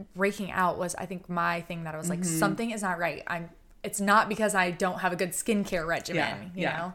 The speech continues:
Speaker 2: yeah. And if I didn't say that, yeah, acne is another big one that, like, low progesterone or high estrogen or both, it can definitely trigger, especially if you're noticing that it's cyclical, like that week before your period,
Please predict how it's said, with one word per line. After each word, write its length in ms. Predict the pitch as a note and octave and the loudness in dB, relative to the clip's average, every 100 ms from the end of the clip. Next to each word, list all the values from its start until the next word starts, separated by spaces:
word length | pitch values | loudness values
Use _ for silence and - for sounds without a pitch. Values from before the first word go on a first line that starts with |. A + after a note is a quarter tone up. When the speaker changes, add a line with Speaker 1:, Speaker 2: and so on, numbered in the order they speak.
| - | 0
Speaker 2:
yeah. 220 | F3+ D3 | 2 4
And 100 | F3+ | 2
if 80 | F3+ | 2
I 80 | |
didn't 240 | E3+ D#3 C3+ | 0 0 -2
say 160 | C#3+ | -4
that, 180 | C3 B2+ | -4 -4
yeah, 120 | C#3+ | -4
acne 400 | - C#3+ C#3+ D#3 | 0 0 0 -2
is 80 | C#3 | -2
another 320 | C#3+ C3+ C3 | -2 -4 -6
big 200 | C3+ B2+ | -8 -8
one 260 | C3+ C3 B2 | -8 -6 -6
that, 260 | B2+ - - | -8 -10 -8
like, 180 | D3+ C3+ | -10 -8
low 140 | C#3 | -8
progesterone 600 | C#3+ C#3 C3+ C3 C#3 B2+ | -8 -6 -8 -8 -8 -8
or 80 | B2+ | -8
high 180 | C3 B2+ | -8 -8
estrogen 420 | C3 - C3+ C#3+ | -8 -10 -10 -8
or 80 | C#3+ | -6
both, 440 | F#3 F#3+ F3+ - - - - - | -4 -2 -4 -6 -18 -20 -20 -12
it 160 | F3+ F3 | -10 -4
can 120 | D#3+ | -2
definitely 340 | D3+ C#3+ D3 | -2 0 -2
trigger, 380 | C#3 - C3+ C#3 | -2 -6 -6 -6
especially 480 | D3+ - F3+ - F#3 | -6 -4 -4 -4 -6
if 60 | D#3+ | -2
you're 140 | D3+ | -2
noticing 400 | C#3+ C#3 C3+ C3+ | 0 -2 -4 -6
that 120 | C3 | -6
it's 120 | A#2+ - | -8 -10
cyclical, 560 | C3 - - - - | -12 -12 -14 -10 -8
like 180 | C3+ C#3 | -6 -6
that 180 | C3 - | -6 -6
week 180 | D3+ - | -8 -8
before 260 | D3 C3+ | -12 -10
your 120 | C3 B2 | -10 -10
period, 560 | D#3+ D#3 D3 C#3+ C#3 | -8 -6 -4 -6 -10